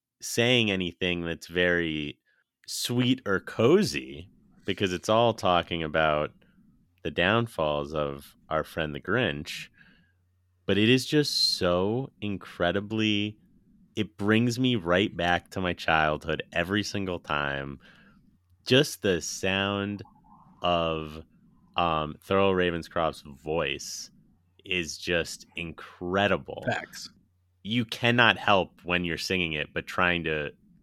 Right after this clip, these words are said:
Speaker 1: emulate his voice exactly. And it's just like,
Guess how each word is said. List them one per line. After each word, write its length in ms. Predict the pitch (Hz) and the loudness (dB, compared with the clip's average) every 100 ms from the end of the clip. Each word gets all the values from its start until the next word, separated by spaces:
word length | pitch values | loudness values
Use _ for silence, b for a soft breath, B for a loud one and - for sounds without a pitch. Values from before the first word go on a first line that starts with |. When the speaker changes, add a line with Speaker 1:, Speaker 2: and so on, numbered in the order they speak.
| _ _ _ - | _ _ _ 0
Speaker 1:
emulate 600 | 104 101 92 85 80 - | 0 2 2 2 0 -4
his 200 | 85 76 | -8 -10
voice 540 | 71 82 82 76 - - _ _ _ _ _ - | -6 -2 -2 -4 -10 -16 _ _ _ _ _ -12
exactly. 920 | 76 - 82 85 - - 67 64 65 B B B B B B - | -10 0 4 4 2 -8 -10 -10 -12 B B B B B B 2
And 120 | 101 | 4
it's 160 | 101 - | 4 2
just 240 | - 107 113 | 2 2 6
like, 460 | 104 95 90 - | 6 6 2 -6